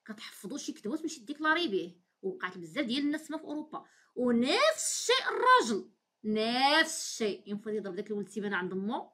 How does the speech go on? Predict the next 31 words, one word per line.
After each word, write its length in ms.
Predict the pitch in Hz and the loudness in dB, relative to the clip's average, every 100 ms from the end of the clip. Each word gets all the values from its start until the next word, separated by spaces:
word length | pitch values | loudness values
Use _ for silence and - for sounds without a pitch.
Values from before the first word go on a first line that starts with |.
| - | -4
ويجي 320 | 185 180 247 | -4 -4 -6
عند 220 | 214 208 | -6 -6
باه، 380 | 185 170 165 160 _ _ _ _ _ _ _ | -8 -8 -10 -10 _ _ _ _ _ _ _
مو 260 | - 233 269 | -12 -10 -10
كيجي 260 | - 254 | -12 -10
عندها 160 | 233 262 | -10 -10
شي 140 | - | -14
صاحبها. 460 | 277 - 220 185 185 _ _ _ _ _ _ _ _ _ | -18 -18 -14 -14 -16 _ _ _ _ _ _ _ _ _
كيفاش 260 | _ - | _ -12
كتعامل 500 | - - - 185 196 | -8 -8 -6 -6 -6
معاه؟ 260 | 180 - - _ _ _ _ _ _ _ _ _ _ | -8 -12 -20 _ _ _ _ _ _ _ _ _ _
شنو 180 | - 427 | -10 -2
جا 140 | 392 | 2
دار 40 | 330 | 2
عندكم؟ 520 | 202 214 - 175 180 - _ | 0 -4 -6 -16 -16 -20 _
كلا 160 | 233 214 | -4 -2
عندكم، 340 | 320 - 208 | -4 -4 -2
بات 220 | 196 208 | -2 -4
عندكم، 500 | 202 320 - - 180 - _ _ _ _ _ | -2 -2 -2 -8 -10 -12 _ _ _ _ _
طلع 140 | 214 | -4
لا 120 | 214 | -2
شومبر 300 | 247 - 247 | -2 -2 -2
ديال 160 | 190 214 | 0 0
مامون، 400 | 285 453 415 208 _ _ _ _ _ _ - | 0 -2 -8 -12 _ _ _ _ _ _ -8
اش 140 | 262 | -4
دار؟ 280 | 190 180 180 _ _ _ - | -4 -6 -8 _ _ _ -12
اش 140 | 294 | -12
فعل؟ 260 | - 180 185 | -12 -14 -10
شنو 160 | - | -4
جاب 200 | 349 320 | 0 0
ليك؟ 380 | 202 185 175 - | 2 0 0 -8